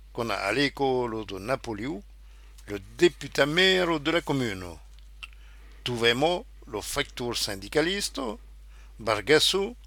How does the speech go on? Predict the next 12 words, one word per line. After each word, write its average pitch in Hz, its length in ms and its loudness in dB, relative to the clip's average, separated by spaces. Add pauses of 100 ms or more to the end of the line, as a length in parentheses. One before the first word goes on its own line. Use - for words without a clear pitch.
(320)
travailleur 120 520 2
indépendant 165 680 -4
syndicaliste. 175 1080 2 (1040)
Nous 160 200 2
traits 214 500 2
errant 170 360 6
à 143 60 6
l'école 165 360 6
ensemble, 202 720 2
de 135 120 -2
six 190 380 -2
ans 175 140 0